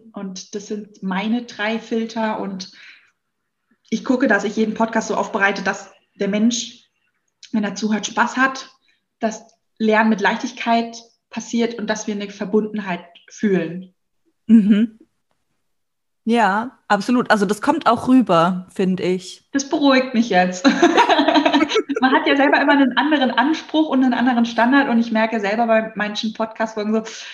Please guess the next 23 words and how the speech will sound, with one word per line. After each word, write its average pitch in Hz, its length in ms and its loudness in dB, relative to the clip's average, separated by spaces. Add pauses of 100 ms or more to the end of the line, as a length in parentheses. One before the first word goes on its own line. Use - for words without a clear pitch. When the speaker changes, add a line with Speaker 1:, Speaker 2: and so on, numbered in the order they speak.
(180)
Speaker 1:
ja, 226 220 4 (180)
das 240 180 0
hättest 247 200 -2
du 240 40 0
nochmal 233 200 4
anders 247 160 -2
machen 262 160 -2
können, 269 360 -2
das 262 200 -8
hättest - 200 -14
du - 40 -8
auch 262 80 -6
nochmal 285 160 -6
anders. 294 340 -6
Äh, 233 240 2 (100)
ja, 214 180 0
klar. 226 640 2 (360)
Ähm, 208 560 -4 (220)
aber 196 640 -4
das 226 160 -6
freut 262 340 -4
mich - 360 -2
sehr, 226 560 2